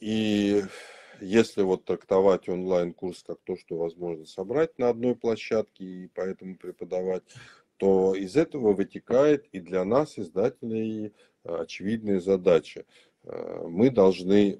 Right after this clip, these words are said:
предлагать, э, не метанарративы, там, то есть не только учебники и книги, но и вот такие актуальные методы информационного обеспечения квантами знаний, которые можно было бы собирать,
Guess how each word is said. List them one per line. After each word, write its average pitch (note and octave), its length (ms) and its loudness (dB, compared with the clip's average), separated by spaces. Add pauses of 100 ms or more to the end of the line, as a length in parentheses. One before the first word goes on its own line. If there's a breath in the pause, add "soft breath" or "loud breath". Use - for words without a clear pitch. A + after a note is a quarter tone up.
предлагать, F2+ 800 0
э, E2 480 -8 (540 soft breath)
не F2 200 -4
метанарративы, B2 1200 2 (220)
там, G2 320 -8
то - 180 -12
есть E2+ 160 -14
не F#2 100 -6
только C3+ 600 2 (320 soft breath)
учебники A#2 680 0
и A#2 100 -2
книги, A2 580 -4 (260 soft breath)
но C3 380 0
и A#2+ 180 -2
вот A2+ 260 -2
такие A#2 360 -4
актуальные G2+ 720 4
методы F#2 440 -6
информационного F2+ 720 -6
обеспечения C3+ 640 -6
квантами F#2 600 -2
знаний, C3 420 -4
которые F2+ 420 -8
можно F#2 300 0
было E2+ 280 -16
бы D#2+ 80 -20
собирать, A2+ 540 -8